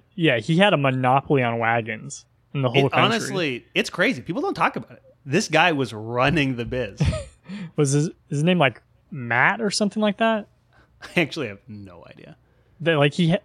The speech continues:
Speaker 1: at least in the, uh,
Speaker 2: The sales
Speaker 1: in, like,
Speaker 2: Yeah,
Speaker 1: the
Speaker 2: he's
Speaker 1: Apple
Speaker 2: a
Speaker 1: version, he, that he has, like, it's, like, somebody is, like, Matthew's store or something like that.
Speaker 2: Huh.
Speaker 1: So it's that guy.
Speaker 2: Matthew's store.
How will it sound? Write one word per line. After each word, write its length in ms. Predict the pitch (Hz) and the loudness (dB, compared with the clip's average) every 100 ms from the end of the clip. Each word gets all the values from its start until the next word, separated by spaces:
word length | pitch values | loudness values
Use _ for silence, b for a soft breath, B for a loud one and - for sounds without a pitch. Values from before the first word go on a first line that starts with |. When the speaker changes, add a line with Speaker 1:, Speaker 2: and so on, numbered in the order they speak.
| _ _ _ _ _ - | _ _ _ _ _ 2
Speaker 1:
at 100 | 160 | 4
least 180 | 196 | 4
in 140 | 180 151 | 2 4
the, 160 | 135 | 4
uh, 360 | 123 113 110 120 - _ _ _ - | 4 2 -2 -6 -14 _ _ _ -18
Speaker 2:
The 80 | 104 | -16
sales 320 | - 107 107 | -12 -14 -4
Speaker 1:
in, 100 | 139 | 0
like, 140 | 135 139 | 0 2
Speaker 2:
Yeah, 220 | 135 131 | 4 4
Speaker 1:
the 40 | |
Speaker 2:
he's 80 | 196 | 4
Speaker 1:
Apple 120 | 156 | 2
Speaker 2:
a 40 | 151 | 4
Speaker 1:
version, 380 | 165 165 175 175 | 4 4 2 2
he, 120 | 151 | 0
that 180 | 151 160 | 0 0
he 120 | 131 | 2
has, 200 | 143 156 | 2 2
like, 100 | 135 143 | 0 -2
it's, 140 | 127 | 0
like, 240 | 131 - - | -2 -2 -12
somebody 680 | - 156 160 151 143 143 | 0 2 4 4 4 2
is, 100 | 156 | 2
like, 120 | 131 123 | 0 -2
Matthew's 640 | 123 127 139 - 135 123 | 0 0 0 0 -2 -2
store 420 | - 135 123 113 | -4 -2 -2 -2
or 40 | 120 | -8
something 280 | 127 127 127 | -12 -12 -12
like 180 | 131 - | -14 -14
that. 240 | 101 123 _ _ _ _ _ _ | -16 -16 _ _ _ _ _ _
Speaker 2:
Huh. 420 | - 131 117 107 101 _ _ | -14 -8 -6 -8 -14 _ _
Speaker 1:
So 120 | - 120 | -12 -6
it's 100 | - | 2
that 220 | 127 131 | 2 2
guy. 260 | 117 123 135 | 0 0 -2
Speaker 2:
Matthew's 300 | 147 143 135 | -4 -6 -6
store. 540 | - 127 113 104 104 | -8 -8 -6 -8 -14